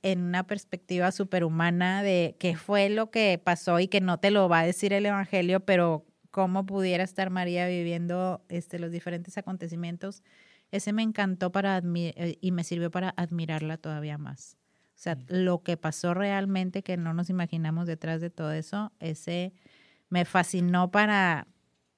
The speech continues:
Speaker 1: para todavía tener más, más cercanía con ella.
Speaker 2: Ya. ¿Hay alguna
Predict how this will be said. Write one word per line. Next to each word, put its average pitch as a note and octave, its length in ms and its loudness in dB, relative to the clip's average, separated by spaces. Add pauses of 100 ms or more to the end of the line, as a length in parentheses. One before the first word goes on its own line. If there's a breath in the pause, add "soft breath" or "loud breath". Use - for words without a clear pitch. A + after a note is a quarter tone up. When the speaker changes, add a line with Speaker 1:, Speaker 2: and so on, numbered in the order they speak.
Speaker 1:
para F3 380 6
todavía G3+ 540 4
tener F#3+ 320 -2
más, F#3 800 0 (100)
más F#3+ 480 0
cercanía F3 560 0
con D#3 160 -6
ella. C#3+ 280 -10 (160)
Speaker 2:
Ya. C3 140 -20 (760 soft breath)
¿Hay C#3 160 0
alguna D#3 440 2